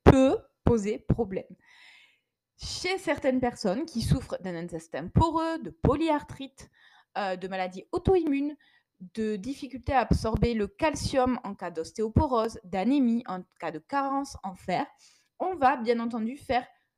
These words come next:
attention à notre consommation d'antinutriments, donc de ces aliments.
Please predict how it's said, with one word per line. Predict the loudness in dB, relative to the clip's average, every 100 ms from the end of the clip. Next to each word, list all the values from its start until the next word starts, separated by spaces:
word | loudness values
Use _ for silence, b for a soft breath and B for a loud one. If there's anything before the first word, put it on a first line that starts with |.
| _ _
attention | -2 -2 -2 -4 -4 -8 -10 _ _ _ _ _ -2
à | 0
notre | 0 -2 -6
consommation | -6 -6 -4 -4 -4 -6 -2 0 -2 _ _ _ _ _ _ _ _ 0
d'antinutriments, | 2 0 -2 -4 -4 -8 -6 -4 0
donc | 0 -2 -2
de | 0 0
ces | 0 0
aliments. | 0 -2 -8